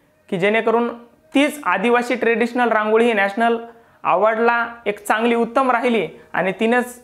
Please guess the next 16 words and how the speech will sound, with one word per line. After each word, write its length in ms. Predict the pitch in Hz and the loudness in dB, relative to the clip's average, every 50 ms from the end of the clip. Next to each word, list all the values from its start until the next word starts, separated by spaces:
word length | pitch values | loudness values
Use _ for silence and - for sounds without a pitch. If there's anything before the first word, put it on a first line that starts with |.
| _ _ | _ _
खूप 240 | - - 240 220 233 | -6 -4 -4 -2 -2
चांगला 500 | - 214 208 214 220 220 214 208 202 - - | -2 -2 0 0 2 2 2 0 -2 -6 -10
मान 320 | - 165 170 185 196 208 214 | -6 -2 0 0 2 0 0
सन्मान 380 | 214 220 208 214 220 214 214 | 0 0 0 2 2 0 2
दिला. 260 | 202 208 196 185 180 180 - - - - _ _ | 2 2 2 0 0 -2 -4 -10 -18 -20 _ _
ती 60 | 202 196 | -4 -2
माझी 260 | 190 190 196 208 214 | 0 0 2 2 0
एक 120 | 208 208 | 2 2
ओळख 300 | 190 196 214 226 233 226 | 2 2 4 4 2 2
आहे. 420 | 214 214 233 180 165 170 - - - _ _ _ - | 0 0 0 -2 -2 -4 -8 -16 -20 _ _ _ -2
पण 100 | 202 208 | 0 0
मी 440 | 220 226 240 240 226 226 - - - - - | 2 2 2 2 0 0 -4 -8 -10 -6 -4
एकदम 340 | 190 190 190 233 226 208 185 | -4 -2 0 0 0 0 0
बेस्ट 260 | 220 233 240 240 254 | 0 0 -2 -2 -2
पोर्ट्रेट 460 | 214 - 226 226 220 233 254 247 247 | 0 0 0 2 2 2 0 0 2
करतो. 540 | 240 233 214 208 185 165 147 - - - | 2 0 0 0 0 -2 -2 -4 -6 -14